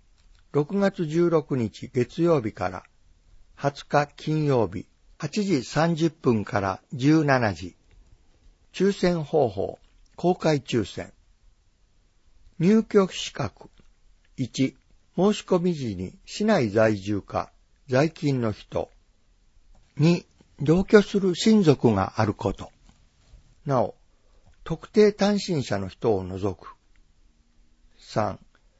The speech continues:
入居予定者全員の所得合計額が公営住宅法に定める所得基準以下であること。四、入居予定者全員が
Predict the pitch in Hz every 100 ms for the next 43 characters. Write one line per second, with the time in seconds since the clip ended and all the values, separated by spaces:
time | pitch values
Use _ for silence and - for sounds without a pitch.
0 | _ 135 180 220 - 185 175 170 185 156
1 | - 101 95 143 151 147 139 135 127 127
2 | _ _ - 143 208 202 202 185 190 -
3 | 160 107 98 98 98 92 _ _ _ _
4 | - 190 214 202 175 190 185 180 170 156
5 | 131 110 98 - 104 107 104 95 - _
6 | _ _ - 143 196 190 190 180 165 185
7 | 175 - - 175 135 98 95 92 - 92
8 | 87 - _ _ _ _ _ _ _ _
9 | _ _ _ _ _ 143 120 95 - _
10 | _ _ - 151 202 220 208 190 160 147
11 | 175 160 - 101 98 131 131 123 117 110
12 | 107